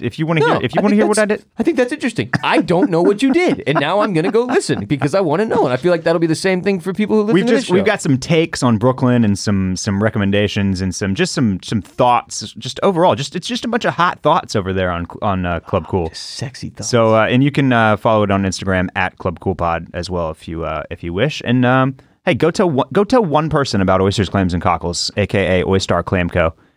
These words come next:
Speaker 2: Yeah.
Speaker 1: A K A,
Speaker 2: And then tell four more people.
Speaker 1: A K A the people that are watching The Watchmen.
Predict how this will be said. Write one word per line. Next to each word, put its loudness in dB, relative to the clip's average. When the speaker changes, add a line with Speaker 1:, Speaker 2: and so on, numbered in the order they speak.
Speaker 2:
Yeah. 0
Speaker 1:
A 2
K 0
A, 4
Speaker 2:
And 0
then 4
tell 4
four 0
more -2
people. -10
Speaker 1:
A 2
K 0
A -10
the -4
people 0
that 0
are 2
watching 0
The 2
Watchmen. -2